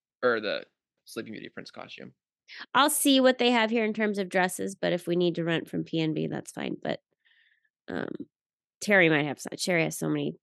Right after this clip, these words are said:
Speaker 2: pretty things, so.
Speaker 1: It was, like,
Speaker 2: Anyway.
Speaker 1: one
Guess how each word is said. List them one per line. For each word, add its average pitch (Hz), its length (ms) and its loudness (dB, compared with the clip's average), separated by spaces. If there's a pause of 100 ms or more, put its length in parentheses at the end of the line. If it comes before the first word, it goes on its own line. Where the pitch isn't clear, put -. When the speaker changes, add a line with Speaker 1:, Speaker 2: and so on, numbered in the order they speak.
(140)
Speaker 2:
pretty - 200 -8
things, - 360 -6
so. - 280 -10 (720)
Speaker 1:
It 135 60 0
was, 143 100 0
like, 156 120 2
Speaker 2:
Anyway. 160 200 4
Speaker 1:
one 135 600 -6